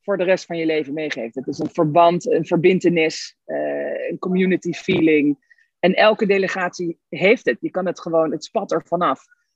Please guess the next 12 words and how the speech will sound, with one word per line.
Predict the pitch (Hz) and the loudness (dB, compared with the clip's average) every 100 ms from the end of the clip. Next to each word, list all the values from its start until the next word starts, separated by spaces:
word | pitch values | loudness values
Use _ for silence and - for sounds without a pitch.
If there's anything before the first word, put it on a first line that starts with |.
| - | -2
Achter | 208 - 208 | -2 0 0
ons | 180 165 | 0 -2
stond | 196 175 | -4 -4
de | 175 | 0
ge-, | 175 160 | 0 2
delegatie | 165 185 175 180 170 160 | 0 0 2 0 -2 -6
van | 165 | -6
Hongkong, | 160 160 190 233 285 | -4 -4 0 0 0
bestaande | 208 - 196 185 | -2 -2 -2 2
uit | 135 160 - _ _ | 2 0 -4 _ _
twee | 196 208 185 | 0 2 2
mensen. | 214 254 311 | -2 -4 -8